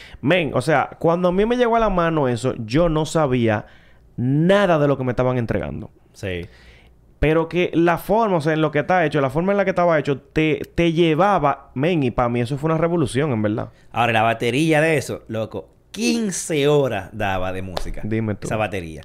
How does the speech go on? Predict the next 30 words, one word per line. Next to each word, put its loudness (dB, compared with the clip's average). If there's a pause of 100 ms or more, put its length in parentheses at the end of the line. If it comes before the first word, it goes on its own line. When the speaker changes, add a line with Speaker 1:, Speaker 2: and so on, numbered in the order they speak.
Speaker 1:
Quince -4
Speaker 2:
Ahora, 2
Speaker 1:
horas. -2
Speaker 2:
duraba 2
cinco -4
horas 4
para -2
cargarse, 0 (420)
pero -2
tú -2 (460)
podías -4
pasar -6
días. -4 (400)
Porque -10
tú -6
no, -10
tú -2
no -2
durabas -2
quince -8
horas -2
oyendo -2
Speaker 1:
Para 0
Speaker 2:
música. 0
Speaker 1:
nada. -2 (260)
Speaker 2:
Pero -8
tú -6
podías -2
durar -4
días -2